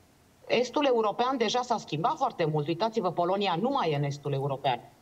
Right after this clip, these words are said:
Ea devine o putere centrală odată ce iese din Visegrad săptămâna trecută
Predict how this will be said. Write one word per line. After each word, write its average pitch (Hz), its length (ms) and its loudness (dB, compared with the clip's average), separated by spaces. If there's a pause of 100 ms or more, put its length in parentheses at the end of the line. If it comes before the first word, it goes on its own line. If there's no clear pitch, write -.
(140)
Ea 160 120 2
devine 170 260 2
o 196 40 2
putere 190 320 2
centrală 185 560 2
odată 180 380 0
ce 185 140 -2
iese 208 340 0
din 170 160 0
Visegrad 165 600 -2 (160)
săptămâna 180 540 0
trecută 165 520 0